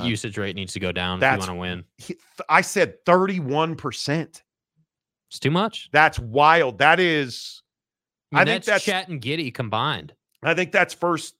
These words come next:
Speaker 1: that's the highest usage rate for a rookie, I think, in N B A history.
Speaker 2: It's too much,
Speaker 1: Thirty-one percent.
Speaker 2: man.
Speaker 1: LeBron's not even thirty-one percent as a rookie. The, I mean, he takes three out of every ten of their shots. That's crazy.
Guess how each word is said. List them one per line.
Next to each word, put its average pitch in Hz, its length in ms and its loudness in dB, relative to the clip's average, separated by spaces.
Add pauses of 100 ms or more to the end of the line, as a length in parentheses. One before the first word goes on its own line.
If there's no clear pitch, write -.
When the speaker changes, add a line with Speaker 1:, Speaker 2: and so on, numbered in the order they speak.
Speaker 1:
that's 151 280 -2
the 165 180 0
highest 180 560 2
usage 151 420 -8
rate 139 320 -4
for 139 120 -4
a 123 40 -2
rookie, 123 400 -6
I 110 80 0
think, 147 320 -10
in 131 100 -6
N 117 120 -6
B 110 180 -6
A 90 40 -8
history. 90 400 -14 (560)
Speaker 2:
It's - 80 -20
too 151 80 4
much, 151 60 4
Speaker 1:
Thirty-one 147 260 0
percent. 139 420 -4 (360)
Speaker 2:
man. 165 100 6
Speaker 1:
LeBron's 170 520 6
not 139 200 2
even 127 220 -2
thirty-one 117 460 -4
percent 90 360 -14 (280)
as 123 200 -2
a 120 40 -4
rookie. - 400 -12 (440)
The, 131 240 -12
I 160 80 0
mean, 147 220 -6 (1080)
he 202 200 -8
takes 202 320 -4
three 180 280 -4
out 147 140 0
of 139 80 -4
every 151 220 -6
ten 143 220 -8
of 127 120 -10
their 120 160 -6
shots. - 560 -14 (560)
That's 139 200 2
crazy. 151 240 -2